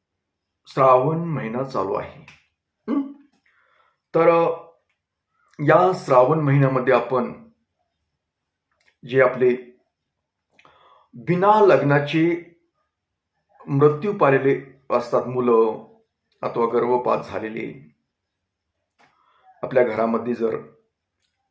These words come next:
असतील पूर्वी, तर आपल्याला मुंजा दोष म्हणून लागतो. आणि या मुंजा दोष लागल्यामुळे घरामध्ये खूप अडचणी निर्माण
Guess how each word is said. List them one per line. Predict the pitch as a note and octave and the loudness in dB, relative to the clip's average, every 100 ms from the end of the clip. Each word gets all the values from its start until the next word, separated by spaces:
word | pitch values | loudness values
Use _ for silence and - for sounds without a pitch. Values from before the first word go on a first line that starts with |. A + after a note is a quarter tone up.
| - | -6
असतील | C3+ - - D3 - - _ _ _ _ _ _ _ - | -4 -4 -6 -6 -6 -16 _ _ _ _ _ _ _ -14
पूर्वी, | B2+ A#2+ A2+ A#2 A2+ _ _ _ _ _ _ _ _ - - | -10 -6 -8 -10 -20 _ _ _ _ _ _ _ _ -12 -2
तर | C3+ | 0
आपल्याला | B2 C3 C3+ D3+ - - - | 0 -2 -2 -2 -4 -12 -6
मुंजा | C#3+ C#3+ F#3 F#3+ | -4 0 2 2
दोष | D3 D3 B2 | 0 -4 -6
म्हणून | B2 B2+ | -6 -2
लागतो. | G#2 - - A2+ G#2 - _ _ _ _ - | -2 -4 -12 -12 -12 -18 _ _ _ _ -6
आणि | C3+ E3 | -4 2
या | F#3 G3 | 2 2
मुंजा | G3+ D3 C#3+ D3+ F#3 | 2 0 0 2 2
दोष | F3+ C3+ D3+ D3 - | 0 -2 -2 -4 -2
लागल्यामुळे | B2+ D#3 C#3 D3 C#3+ C#3 D3+ D#3+ - _ - | 2 2 2 -2 0 0 0 -4 -10 _ -16
घरामध्ये | A#2+ B2 C#3+ C#3+ B2 C3+ D3 D3 - - | -4 2 2 2 -4 -4 -4 -4 -10 -18
खूप | - G3 - - | -8 -8 -8 -2
अडचणी | B2 B2 D3 C#3+ D3+ | -2 0 -4 -2 -2
निर्माण | C#3 A2+ A#2+ C3 | -4 -6 -4 -4